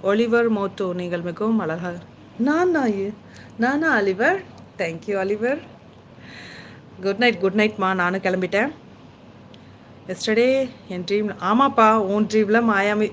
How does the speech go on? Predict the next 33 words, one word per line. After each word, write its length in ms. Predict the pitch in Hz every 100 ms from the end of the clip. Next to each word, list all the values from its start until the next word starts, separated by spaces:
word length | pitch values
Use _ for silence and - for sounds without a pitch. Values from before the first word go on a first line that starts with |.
| 190
மாயாவி 340 | 196 196 208 208
சார் 320 | 208 196 165
ட்ரீம்ல 300 | 185 185 180
வந்திருக்கேன், 420 | 170 175 170 175
சந்தோஷம். 520 | 175 180 175 175 185 175 - - - -
ஹானஸ்டா 400 | 175 175 175 208
சொல்றேன், 440 | 190 185 170 190 240
எனக்கு 320 | 175 160 170
மேத்ஸ் 400 | 165 156 185 -
சுத்தமா 340 | 175 170 180
வராது. 420 | 170 160 160 160 214
டீச்சர்ஸ் 400 | 196 180 190 -
கிட்ட 200 | - 180
இம்பார்ட்டன்ட் 540 | 170 165 269 294 277 277
கொஸ்டின்ஸ்லாம் 760 | - 226 277 233 - 214 220 220
கேட்டுப்போம். 560 | 202 190 202 185 208 247
மேத்ஸ் 300 | 202 190 202
எக்ஸாம் 420 | 180 165 202 214 226 - - - - - -
நல்ல 280 | 165 175
ஞாபகம் 540 | 214 170 156 180 175 175
இருக்கு. 260 | 170 170
மேத்ஸ் 360 | 226 185 190 -
சுத்து 540 | 185 - - - - 226
போட்டா 260 | 190 -
கூட 180 | 160 180
வராது. 400 | 185 170 156 156 - - - - - - - - -
உண்மையை 420 | 185 202 226 208 180
சொன்னதுக்கு, 460 | 160 156 156 147
எனக்கு 260 | 151 165 170
உண்மையை 340 | 170 180 190
சொல்றவங்கள 420 | 185 165 165 160 160
ரொம்ப 280 | 160 185
பிடிக்கும். 400 | 240 160 143 147